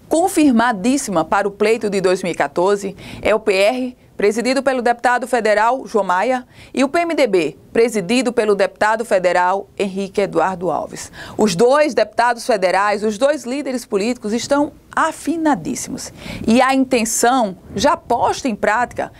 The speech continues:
é reproduzir o palanque feito em dois mil e dez, dois mil e doze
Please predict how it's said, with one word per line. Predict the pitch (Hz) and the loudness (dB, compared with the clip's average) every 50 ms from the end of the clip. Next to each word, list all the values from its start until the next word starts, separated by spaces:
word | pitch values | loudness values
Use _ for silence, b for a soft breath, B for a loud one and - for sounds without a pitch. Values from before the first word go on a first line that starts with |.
| B B B B | B B B B
é | 214 | 2
reproduzir | 226 226 226 226 - 247 240 214 220 214 175 196 233 262 | 2 2 2 0 0 0 0 0 -2 -4 -2 -2 0 0
o | 277 | 0
palanque | 262 - 233 196 196 196 214 240 247 240 - | 2 2 0 2 2 2 2 0 -2 -4 -6
feito | 196 - - 202 190 185 185 180 185 | -12 -4 0 2 2 2 0 0 -2
em | 170 170 | -2 0
dois | 165 170 165 165 165 | 0 0 0 0 -2
mil | 165 151 135 | -2 -4 -4
e | 123 | -2
dez, | 123 160 170 196 233 277 - - - B B B B B | 2 2 2 2 2 0 -4 -10 -16 B B B B B
dois | 202 185 247 262 285 320 302 285 | 2 4 4 4 4 2 0 -2
mil | 240 247 | 0 0
e | 233 196 | 0 2
doze | 175 196 202 196 208 240 233 269 269 269 | 2 2 2 4 2 2 0 -2 -4 -4